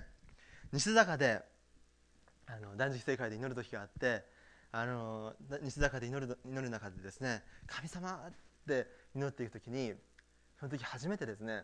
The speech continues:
はっきりと私の中で示されたことがあったわけなんですね。イエス・キリストの十字架ですね。イエス・キリストの十字架の贖いがあったのは、私のためなんですけども、あなたが罪を犯したからだっ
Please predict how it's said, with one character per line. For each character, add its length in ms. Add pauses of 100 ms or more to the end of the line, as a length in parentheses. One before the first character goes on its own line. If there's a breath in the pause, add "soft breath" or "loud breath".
(720)
は 100
っ 40
き 100
り 80
と 80
私 240
の 80
中 140
で 60
示 240
さ 80
れ 60
た 100
こ 80
と 100
が 60
あ 40
っ 80
た 80
わ 60
け 60
な 60
ん 60
で 80
す 120
ね。 180 (920)
イ 60
エ 80
ス・ 140
キ 100
リ 80
ス 60
ト 100
の 80
十 160
字 120
架 100
で 100
す 100
ね。 240 (600)
イ 80
エ 80
ス・ 120
キ 120
リ 100
ス 40
ト 80
の 80
十 160
字 100
架 120
の 280
贖 400
い 40
が 100
あ 20
っ 100
た 100
の 140
は、 200 (960)
私 240
の 100
た 120
め 100
な 80
ん 80
で 80
す 60
け 80
ど 80
も、 220 (1500 soft breath)
あ 100
な 140
た 160
が 160 (460)
罪 280
を 60
犯 200
し 60
た 140
か 100
ら 100
だ 120
っ 80